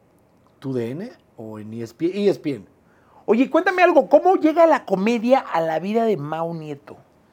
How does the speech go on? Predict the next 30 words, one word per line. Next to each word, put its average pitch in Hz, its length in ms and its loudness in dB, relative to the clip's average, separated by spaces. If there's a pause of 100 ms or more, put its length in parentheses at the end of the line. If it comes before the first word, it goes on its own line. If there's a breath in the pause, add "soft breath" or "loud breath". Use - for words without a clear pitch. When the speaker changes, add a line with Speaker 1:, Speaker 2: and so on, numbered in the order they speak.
(200)
Speaker 1:
De 147 80 -2
manera 170 260 4
Speaker 2:
¿Cómo 226 120 4
Speaker 1:
for- 254 120 6
Speaker 2:
nace 233 300 -2
Mau 220 280 2
Nieto 208 300 0
el 214 80 0
personaje? 135 800 -8 (140)
Speaker 1:
De 156 140 2
manera 185 300 6
fortuita 175 680 0
porque 135 600 -2 (800 soft breath)
ahí - 60 -18
Speaker 2:
Siempre 175 140 4
Speaker 1:
te - 60 6
va. 175 60 8
Speaker 2:
fuiste 262 180 4
muy 240 140 2
cagado 185 600 0
desde 147 260 -4
niño. 165 500 -4
Speaker 1:
Siempre 254 240 2
fui 254 200 4
el, 240 400 2
sí, 214 240 0
el 185 140 4
chistosito 208 840 2
del 135 180 0
salón. 139 420 2